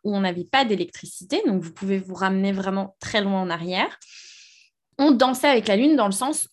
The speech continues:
où, dans les villages et, et dans la vie, euh, la vie nocturne était, ben, régie par les cycles lunaires qui permettaient d'avoir plus ou moins de lumière.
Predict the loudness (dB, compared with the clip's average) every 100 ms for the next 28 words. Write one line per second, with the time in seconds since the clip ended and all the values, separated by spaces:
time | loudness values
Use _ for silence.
0 | _ 4 4 4 -4 -2 0 0 -2 0
1 | 2 2 0 -4 -8 -6 -2 -2 -2 -2
2 | 0 0 -2 -4 0 0 0 0 0 0
3 | 0 0 0 -2 0 0 0 -4 -6 -4
4 | -2 -4 -4 -6 -4 -2 -2 -6 _ _
5 | _ -8 -6 -6 -8 -6 -4 -2 -2 -4
6 | _ 0 0 -6 -8 -8 -6 -4 -2 -2
7 | -4 -10 -8 -8 -8 -6 -2 -2 -2 -6
8 | -6 -8 -4 0 0 0 -2 -4 -2 -2
9 | -4